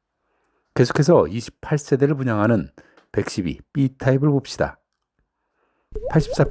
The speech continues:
B 타입처럼 전망창 식탁 공간이 매력적이지만 포베이 타워형으로 판상형 대비 선호도는 좀 낮겠죠.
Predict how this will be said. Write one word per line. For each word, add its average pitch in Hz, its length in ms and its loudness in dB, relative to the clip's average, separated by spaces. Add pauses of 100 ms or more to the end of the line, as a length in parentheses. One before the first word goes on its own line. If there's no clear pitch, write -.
B 151 200 -2
타입처럼 123 680 0 (100)
전망창 95 760 -2
식탁 - 480 -12
공간이 110 360 2
매력적이지만 92 640 0 (540)
포베이 98 460 0
타워형으로 151 760 2 (460)
판상형 135 540 0
대비 101 140 0
선호도는 104 460 -2
좀 107 240 -2 (320)
낮겠죠. - 840 -6